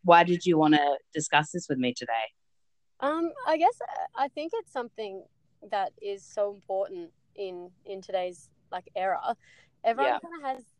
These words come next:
Speaker 2: their own journey, and I guess I've seen so many people post on social media, um, about, like, overcoming it all and,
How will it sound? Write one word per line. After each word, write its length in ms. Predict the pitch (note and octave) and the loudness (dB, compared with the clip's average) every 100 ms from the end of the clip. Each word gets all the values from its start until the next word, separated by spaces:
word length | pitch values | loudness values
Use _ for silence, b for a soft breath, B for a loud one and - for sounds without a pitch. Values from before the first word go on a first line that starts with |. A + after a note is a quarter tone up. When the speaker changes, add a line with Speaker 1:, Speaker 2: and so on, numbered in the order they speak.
| - | -8
Speaker 2:
their 200 | A3+ A3 | -6 -6
own 140 | G#3+ G3+ | -8 -12
journey, 400 | G3+ G3+ G#3 G3 | -12 -12 -12 -12
and 80 | |
I 80 | F#3+ | -10
guess 160 | G3 A3+ | -8 -8
I've 100 | A#3 | -8
seen 280 | A3+ G#3+ - | -10 -14 -16
so 320 | - - F#3+ | -18 -12 -12
many 200 | G3 F#3+ | -10 -12
people 240 | G3 G3 F#3+ | -12 -12 -8
post 440 | F#3 F#3+ - - | -4 -6 -6 -14
on 280 | F#3 F#3 F3+ - | -10 -10 -10 -12
social 420 | - F#3+ F#3 F#3+ | -6 -4 -4 -12
media, 640 | F3+ F3 F3+ F#3 F3+ E3+ E3+ _ - | -10 -10 -10 -6 -2 -4 -6 _ -10
um, 260 | F3+ F3 F3 | -6 -6 -2
about, 320 | F3 F3 - | 0 0 -2
like, 160 | E3+ - | -6 -2
overcoming 640 | F#3+ F#3+ G3 - F#3+ F#3+ | 0 0 -4 -6 -6 -6
it 120 | F#3+ F#3 | -2 0
all 480 | F#3 F3+ F#3 F#3 | 0 0 -2 -2
and, 180 | F3 F3 | -4 -10